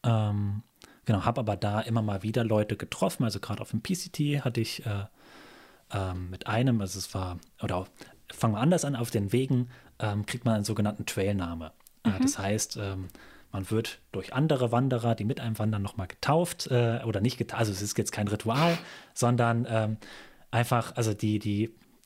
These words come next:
Speaker 1: bürgerlichen Namen, die man normalerweise so hat, werden halt ergänzt, äh, oder ergänzt, ja. Äh, man stellt sich halt mit seinem Trailnamen vor. Ähm,
Speaker 2: Okay.
Speaker 1: und das war halt Just Mike, äh, den ich da getroffen hab, ähm, auf dem P C T, der mir grad in den Phasen, wo es mir halt schlecht geht, wo ich mich halt schwach gefühlt hab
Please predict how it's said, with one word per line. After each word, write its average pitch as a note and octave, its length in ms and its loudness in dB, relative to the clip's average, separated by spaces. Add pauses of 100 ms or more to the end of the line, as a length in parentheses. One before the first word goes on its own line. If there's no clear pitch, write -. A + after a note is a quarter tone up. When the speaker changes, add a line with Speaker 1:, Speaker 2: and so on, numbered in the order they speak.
(260)
Speaker 1:
bürgerlichen B2 580 2
Namen, A2+ 300 4
die A2+ 100 0
man G#2+ 120 4
normalerweise G2+ 640 2
so F#2+ 120 -2
hat, G2+ 200 -2 (280)
werden G#2+ 240 2
halt F#2+ 140 -6
ergänzt, A2+ 540 0
äh, G#2 140 -2
oder F#2+ 340 -6 (280)
ergänzt, A#2+ 520 0
ja. G#2+ 280 0 (300)
Äh, G#2+ 120 2
man G#2+ 120 2
stellt A2+ 240 2
sich A#2+ 140 -2
halt A2+ 100 2
mit G#2 140 -4
seinem G#2 160 0
Trailnamen F#2+ 440 -2
vor. F2+ 360 -8 (240)
Ähm, - 100 2
Speaker 2:
Okay. A3 260 0 (460)
Speaker 1:
und G#2 160 0
das G#2+ 140 2
war A2 80 2
halt G2+ 280 -4
Just - 300 0
Mike, C3+ 500 2
äh, C3 200 4
den C#3 120 0
ich C3 60 -4
da C3 140 2
getroffen D3 420 2
hab, C#3+ 240 0 (500)
ähm, A2+ 500 2 (120)
auf A2 120 -2
dem A2+ 100 -4
P E3+ 160 2
C E3+ 180 4
T, C#3+ 320 -2
der A#2+ 140 4
mir A#2 120 6
grad A2+ 300 -2
in A2 100 -4
den A#2 220 -2
Phasen, A#2 420 -2
wo A2+ 80 2
es A#2 80 -2
mir A2+ 120 0
halt G2+ 180 -4
schlecht - 400 -2
geht, G2 240 -8
wo G2+ 60 -4
ich - 120 -8
mich - 120 -8
halt G#2 100 -4
schwach - 300 0
gefühlt D#3+ 340 -2
hab B2+ 320 -2